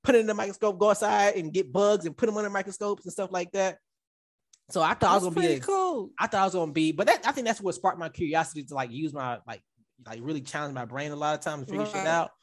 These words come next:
Speaker 1: But yeah, I thought for sure I was gonna be a scientist of some sort or an environmentalist. Uh, even though I'm technically, I did, I'm in a science or something, but it's more technology than anything else. But
Speaker 2: Right.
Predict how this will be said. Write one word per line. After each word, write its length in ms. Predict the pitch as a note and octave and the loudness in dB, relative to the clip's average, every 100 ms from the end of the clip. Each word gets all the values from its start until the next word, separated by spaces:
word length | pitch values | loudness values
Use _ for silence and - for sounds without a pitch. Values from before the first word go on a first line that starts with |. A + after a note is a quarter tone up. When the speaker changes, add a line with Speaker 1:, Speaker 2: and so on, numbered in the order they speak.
| _ _ - | _ _ -6
Speaker 1:
But 140 | C#3 | -4
yeah, 160 | D3+ D#3 | -2 -2
I 40 | |
thought 180 | G3+ D#3 | -2 -4
for 60 | C3+ | -6
sure 240 | - F3 | -4 -2
I 120 | B2+ D#3 | 0 -2
was 140 | D3 | -2
gonna 180 | C#3+ B2 | -6 -6
be 360 | C3+ B2+ B2 - | -6 -6 -8 -10
a 100 | A2+ | -12
scientist 560 | - C#3+ D#3 C#3 D#3+ D3 | -4 -2 -2 -4 -8 -8
of 60 | |
some 180 | - D3 | -10 -10
sort 440 | C3+ C#3+ C#3 C3+ - _ - | -8 -6 -6 -6 -12 _ -8
or 140 | C3+ A#2 | -6 -6
an 80 | G#2+ | -2
environmentalist. 760 | C#3 C#3+ B2+ C3+ B2 A#2 - - _ - | 0 0 -4 -8 -8 -10 -12 -18 _ -10
Uh, 180 | C3+ C3+ F#3+ | -6 -4 -4
even 180 | G#3+ | -2
though 80 | F#3 | 0
I'm 180 | D#3 D3+ - _ _ - - | 0 -2 -10 _ _ -10 -4
technically, 360 | G#3+ E3+ E3+ | -4 -2 -2
I 100 | D3 | -2
did, 300 | C#3+ D#3+ D#3+ - _ - | 0 -2 -2 -8 _ -10
I'm 140 | C#3 | -8
in 60 | D3+ | -6
a 100 | C3+ | -8
science 400 | C3 D3 D#3 D3 | -6 -4 -4 -4
or 80 | C3+ | -8
something, 320 | - D#3 D#3 | -6 -4 -4
but 80 | C3+ | -6
it's 120 | C3 | -6
more 120 | D3+ - | -6 -6
technology 460 | D3 B2 D3 E3+ | -6 -4 -2 0
than 80 | A3+ | 0
anything 380 | F#3 F#3 G3 G3+ | 0 2 0 2
else. 220 | A3 G#3+ | 0 -2
But 320 | G#3 A3+ G#3+ G3 | 4 6 6 2
Speaker 2:
Right. 160 | A#3 | -6